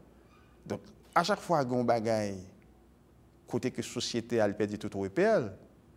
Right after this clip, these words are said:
faut m'accuser tête moi d'abord comme professeur pour me dire tête moi qui ça me bat faire, qui expliquer que situation ça, là, je dis, j'en lié à. Faut directeur de l'école accuser tête yo pour dire qui ça nous bat faire, qui fait situation ça,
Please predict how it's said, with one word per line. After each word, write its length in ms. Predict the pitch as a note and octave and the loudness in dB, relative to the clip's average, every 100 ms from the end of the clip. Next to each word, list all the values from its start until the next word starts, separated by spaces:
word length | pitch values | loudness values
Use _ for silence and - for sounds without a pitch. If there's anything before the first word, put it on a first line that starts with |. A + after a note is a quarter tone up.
| - - - | -20 -20 -18
faut 300 | - - F#3+ | -4 4 6
m'accuser 640 | F3 - D3 - C#3 B2+ | 4 -4 -4 -2 -2 -2
tête 300 | - A#2+ - | -2 -2 -2
moi 120 | A2 A2 | -4 -2
d'abord 420 | A2+ G#2+ B2+ C3+ | -2 -2 -2 0
comme 200 | A#2 G#2 | -2 -2
professeur 520 | G2+ F#2+ F#2 - C3 | -6 -8 -8 -4 -4
pour 120 | C3 | -4
me 60 | A2 | -6
dire 100 | G#2+ | -6
tête 180 | G#2 - | -8 -6
moi 140 | A2+ | -8
qui 180 | A#2 A#2 | -8 -12
ça 220 | - G2+ | -8 -8
me 100 | F#2 | -6
bat 200 | F2+ F2 | -4 -6
faire, 480 | - - A#2+ B2 F#2 - - - _ _ - - - - - - - - | -6 -2 0 0 -2 -12 -20 -20 _ _ -20 -20 -20 -20 -20 -20 -20 -12
qui 140 | - | -4
expliquer 460 | B2 - - - A#2+ | -4 -4 -10 -10 -10
que 120 | A2+ | -12
situation 560 | - - G#2+ G2 - G#2+ | -12 -12 -6 -6 -6 -14
ça, 380 | - E2+ E2+ - - | -12 -12 -12 -20 -12
là, 240 | F#2 F#2 E2+ | -4 -4 -6
je 60 | |
dis, 260 | F2 - F2+ - | -14 -16 -18 -16
j'en 200 | A2 G2 | -8 -6
lié 280 | F#2 F2+ G2 | -6 -4 0
à. 220 | A#2 - - - - - | 0 -2 -12 -20 -20 -18
Faut 160 | - C#3+ | 2 2
directeur 380 | C#3 D3 C#3 B2 | 4 0 2 2
de 40 | |
l'école 340 | A#2+ A#2+ A#2 - | 2 0 0 2
accuser 420 | - G2+ A2+ A2+ | -2 -2 -6 -6
tête 240 | A2+ G#2+ A2+ | -4 -6 -2
yo 140 | B2+ | -6
pour 240 | A#2+ G#2+ | -4 -6
dire 160 | G#2+ G#2+ | -6 -8
qui 100 | C3 | -10
ça 160 | - G2+ | -8 -8
nous 100 | G2 | -2
bat 160 | F#2 | -2
faire, 320 | F2+ - B2+ | -4 -4 -4
qui 60 | B2 | -2
fait 100 | A2+ | -8
situation 460 | - - F#2 F2+ G2 | -10 -8 -6 -6 -10
ça, 340 | - G#2 F#2 | 2 2 2